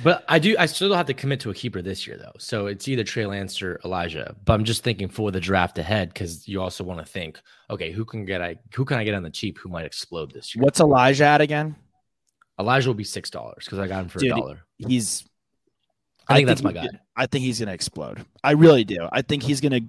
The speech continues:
Speaker 2: I think he's so talented, and I think LaFleur has recognized that. And I think he, I always try to buy into the sophomore hype for
Speaker 1: Yep.
Speaker 2: receivers. I think guys like him, I, whoever, who took Devonta Smith in our league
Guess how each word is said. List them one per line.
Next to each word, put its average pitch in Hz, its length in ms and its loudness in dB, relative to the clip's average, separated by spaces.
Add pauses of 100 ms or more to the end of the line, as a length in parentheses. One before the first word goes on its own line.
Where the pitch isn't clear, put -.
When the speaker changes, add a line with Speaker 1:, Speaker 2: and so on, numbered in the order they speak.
(220)
Speaker 2:
I 135 80 4
think 143 280 -4
he's 123 160 -4
so 131 300 2
talented, 120 640 -4
and - 880 -12
I 117 60 2
think 131 240 -2
LaFleur 113 540 -2
has 98 120 -4
recognized 113 680 -4
that. 147 320 4 (760)
And 135 100 -2
I 120 120 0
think 113 400 -6
he, - 160 -14 (760)
I 131 140 2
always 143 440 4 (120)
try 131 220 0
to 113 100 0
buy 104 240 0
into 101 180 -8
the 90 60 -8
sophomore 85 540 -8
hype - 240 -16 (380)
for 131 120 -4
Speaker 1:
Yep. 110 120 -2
Speaker 2:
receivers. 95 520 -8 (1040)
I 110 80 -2
think 123 220 -2
guys 123 260 2
like 113 160 -6
him, 120 260 -4
I, 110 120 -2
whoever, 143 260 4
who 135 140 2
took 208 160 -2
Devonta 120 360 -4
Smith 101 280 -6
in - 80 -12
our 73 100 -12
league 69 220 -12